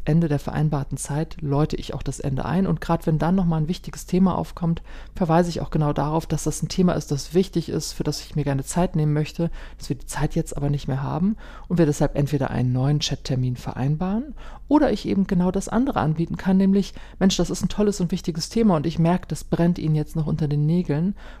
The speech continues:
Wollen Sie mir vielleicht im Anschluss dazu nochmal eine Mail schreiben?" Und dann können wir wieder in den Mailkontakt dazu wechseln. Das heißt, die Zeit im Blick behalten, den Prozess gut moderieren, so wie wir das sonst auch tun, und dann vielleicht zum Ende nochmal schauen, ja, können wir nochmal zusammenfassen, das Wichtigste,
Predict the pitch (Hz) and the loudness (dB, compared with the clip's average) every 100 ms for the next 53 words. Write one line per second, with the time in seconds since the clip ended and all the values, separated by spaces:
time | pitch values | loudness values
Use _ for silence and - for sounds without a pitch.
0 | - 151 156 156 151 151 147 - 131 139 | 0 2 2 2 2 0 -2 -2 -2 -4
1 | - - 135 - 151 139 127 131 131 135 | -6 -8 -8 -8 -6 -4 -2 -2 -2 -2
2 | 131 127 143 165 - - 120 156 165 151 | -2 0 0 0 -2 -4 -4 -2 -2 -4
3 | - 139 135 143 - 139 135 135 - 139 | -2 -2 -2 -2 0 0 2 0 -4 -8
4 | - - 131 - 131 120 - - - - | -10 -10 -8 -6 -6 -8 -10 -12 -14 -16
5 | - - - - - - 170 180 196 - | -16 -14 -14 -16 -10 0 4 6 6 4
6 | - - - - 165 - 170 156 143 202 | -4 -14 -16 -6 -4 2 4 4 4 2
7 | - 208 185 208 220 226 226 220 165 147 | 4 2 4 4 4 4 4 2 2 0
8 | - - - 208 - 160 - 147 151 156 | 0 -6 2 2 2 -2 0 2 4 4
9 | 190 196 151 147 151 135 135 131 - - | 4 2 0 0 0 0 0 0 -2 -2
10 | 180 - - 139 190 - - - - 220 | -2 -4 -6 -2 -2 -4 -12 -18 2 4
11 | 226 143 160 190 180 185 170 - 170 - | 6 6 6 4 4 2 2 2 0 4
12 | 214 196 180 190 - 175 175 165 147 190 | 4 4 4 2 2 0 2 0 0 2
13 | 170 156 151 - 143 180 214 202 170 - | 2 2 -2 -4 0 4 4 2 -2 0
14 | 165 - 170 - 160 - 165 160 | -2 0 -4 -4 -8 0 2 2